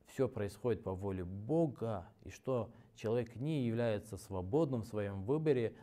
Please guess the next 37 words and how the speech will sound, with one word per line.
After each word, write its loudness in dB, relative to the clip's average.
даже 2
они 0
вынуждены -2
заставить -4
себя -4
верить -6
в -4
это. -6
Они -2
не 0
могут 0
в -2
это -4
поверить -2
на -6
самом -6
деле. -4
Они 0
верят 2
в -2
это 0
исключительно -2
формально. -6
И -2
доказательством 0
тому -2
является 2
то, 0
что -6
если 0
вы 2
подойдёте 2
к -14
кому-нибудь -4
из -8
этих -8
людей -6